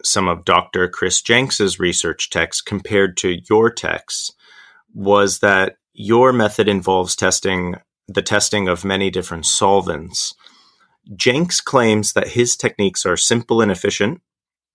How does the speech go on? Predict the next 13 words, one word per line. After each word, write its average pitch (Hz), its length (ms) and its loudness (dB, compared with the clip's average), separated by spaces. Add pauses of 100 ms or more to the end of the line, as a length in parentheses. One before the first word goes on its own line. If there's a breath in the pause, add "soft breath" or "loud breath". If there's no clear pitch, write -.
(120)
and 98 300 2
they 95 100 4
look, 101 260 -4 (120)
they 98 100 2
seem 131 280 2
to 101 160 -2
be, 87 280 -4 (380 loud breath)
for 107 120 2
example, 101 520 2
using 95 380 0
common 101 380 2
household 92 500 -2
items 90 640 0